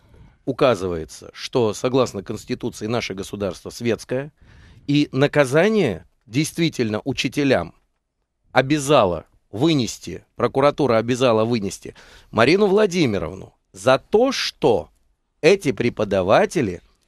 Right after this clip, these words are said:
изначально с первого сентября не пресекли ношение хиджаба и не дали возможность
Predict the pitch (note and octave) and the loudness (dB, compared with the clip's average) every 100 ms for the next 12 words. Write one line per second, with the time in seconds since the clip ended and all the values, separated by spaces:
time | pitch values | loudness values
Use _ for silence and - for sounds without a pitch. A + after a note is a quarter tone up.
0 | _ C3+ C3+ C3 A#2+ - A#2+ D#3 E3 A#2+ | _ -4 -2 0 0 2 4 4 4 0
1 | G2 _ - - - C3 A#2+ G2+ - G2 | -8 _ -20 -8 0 2 2 -2 -6 -10
2 | E2+ F#2 F2 G#2 D3+ G2 - _ _ _ | -10 -12 -4 0 0 0 -8 _ _ _
3 | G2+ B2 D#3+ D#3+ F3 - G3 G3 A2+ F#2+ | -4 -2 0 -2 -2 -2 -4 -2 -4 -4
4 | D#2+ _ _ - A2+ - A#2+ G2 F2+ F2 | -8 _ _ -4 -2 0 0 -2 -2 -10
5 | - F2 F#2 A2+ G#3 F3 F2 _ _ _ | -12 -14 -4 0 2 0 -6 _ _ _
6 | _ _ C3+ B2+ A2 - B2 B2 B2 A#2 | _ _ 0 0 -4 -2 0 2 4 2
7 | F#2 E2 - _ G#2+ G2 F#2 A2+ F3 A3+ | 2 -4 -12 _ -4 -4 -2 -4 -4 -6
8 | - | -8